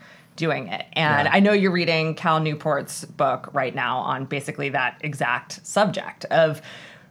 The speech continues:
Speaker 1: realizing that passion can be the thing that you're good at and that pays the bills and that you work, that you, that is worth it enough to you to work hard at,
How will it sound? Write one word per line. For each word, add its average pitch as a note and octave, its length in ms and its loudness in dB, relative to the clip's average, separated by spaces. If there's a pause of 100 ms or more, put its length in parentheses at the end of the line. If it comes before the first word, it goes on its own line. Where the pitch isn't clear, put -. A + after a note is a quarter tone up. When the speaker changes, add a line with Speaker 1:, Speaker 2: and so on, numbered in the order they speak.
(320)
Speaker 1:
realizing F3+ 1000 6
that D#3+ 260 4
passion F#3 640 0
can B3 520 2
be C#3+ 440 -4
the E3 140 -2
thing E3+ 640 2 (380)
that E3+ 540 6
you're G3+ 120 4
good A3+ 260 4
at - 360 2
and E3 300 2
that E3+ 300 4
pays A#3 300 -2
the G#3 60 0
bills C#3+ 460 2 (100)
and E3+ 440 2
that F3 340 -2
you F3 180 0
work, F#3 460 0 (100)
that - 140 2
you, A3 300 2
that G3+ 180 4
is G#3 220 0
worth A3 320 2
it C4 100 4
enough F#3 300 2
to F3 100 -6
you F3 140 -2
to E3 80 0
work C#3+ 260 -2
hard C#3 380 0
at, A3+ 340 -2